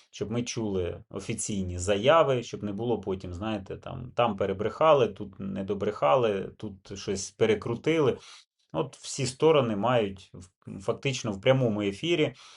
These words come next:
основну частину бачити. Звісно, що буде щось за зачиненими дверима, але хоча б от основне позиціонування, основну дискусію, як вона буде проводитись,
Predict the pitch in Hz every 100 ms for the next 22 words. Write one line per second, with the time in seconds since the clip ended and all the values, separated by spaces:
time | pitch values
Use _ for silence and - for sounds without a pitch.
0 | - - 113 - 135 123 123 98 117 107
1 | - 151 147 120 98 87 82 - - 98
2 | - - - 107 156 131 117 104 - 104
3 | 104 101 - 95 104 104 101 107 101 98
4 | 101 104 107 139 180 175 127 110 - 107
5 | 117 117 - 107 117 98 98 92 92 95
6 | - 117 117 104 104 98 98 113 113 127
7 | 170 165 131 - - - _ _ _ _
8 | _ - 117 123 120 117 101 110 - 156
9 | 147 - 110 127 123 110 101 98 104 98
10 | 101 107 127 151 123 107 95